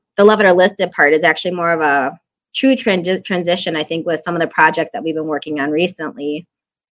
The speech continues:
is that, you know, the, my Green Bay project, and he wasn't sure if he was gonna love his house or sell it 'cause his boys were leaving, and we came in and did a light remodel,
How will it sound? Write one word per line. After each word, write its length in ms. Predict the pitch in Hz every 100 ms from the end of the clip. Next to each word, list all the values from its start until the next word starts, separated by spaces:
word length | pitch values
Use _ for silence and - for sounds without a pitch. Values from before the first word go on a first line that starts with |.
| -
is 160 | 170 170
that, 280 | 156 160
you 80 | 156
know, 240 | 156 151 156
the, 80 |
my 160 | 156 165
Green 240 | 170 175
Bay 160 | 170 175
project, 560 | 175 151 131 139 143 147
and 100 | 160
he 80 |
wasn't 260 | 180 165 160
sure 160 | - 160
if 80 |
he 100 | -
was 100 | 165
gonna 160 | 165 151
love 160 | 151 151
his 140 | 170
house 340 | - 170 202
or 140 | 143 143
sell 300 | - 180 185
it 200 | 139 - _ _ _ _ _ _
'cause 100 | 185
his 160 | 175
boys 320 | 175 180 190 170
were 100 | 156
leaving, 460 | 156 156 170 180 -
and 560 | 147 143 139 139 143 135
we 60 | 165
came 280 | 165 185 170
in 240 | 156 160
and 140 | 180 180
did 140 | 156
a 240 | 156 151 151 - _ _ -
light 240 | 185 202
remodel, 720 | 180 190 185 156 156 160 190